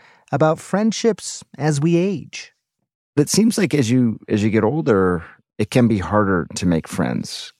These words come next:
Speaker 2: And I, I, I don't, I don't know if that's true, but I just look at my own parents versus my kids.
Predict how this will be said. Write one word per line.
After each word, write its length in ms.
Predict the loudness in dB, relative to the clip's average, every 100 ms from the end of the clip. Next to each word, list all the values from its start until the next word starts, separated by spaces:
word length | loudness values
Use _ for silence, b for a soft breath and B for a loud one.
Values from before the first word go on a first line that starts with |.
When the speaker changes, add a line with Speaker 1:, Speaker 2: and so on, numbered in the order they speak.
| -14
Speaker 2:
And 420 | -4 0 0 0 -4 _
I, 140 | -2 0
I, 160 | 0 0
I 120 | 0 2
don't, 300 | 2 0 -2
I 80 | 2
don't 120 | 4
know 100 | 4
if 60 | 2
that's 220 | -2 -4
true, 260 | -4 0
but 100 | 2
I 60 | 2
just 160 | 0 -2
look 120 | 0
at 40 |
my 140 | 0 2
own 160 | 0
parents 600 | -2 -2 2 2 0 -2
versus 680 | -4 -2 0 -2 -2 -4 -8 _
my 460 | -4 0 0 -2 -6 -2
kids. 600 | 2 4 2 -4 -8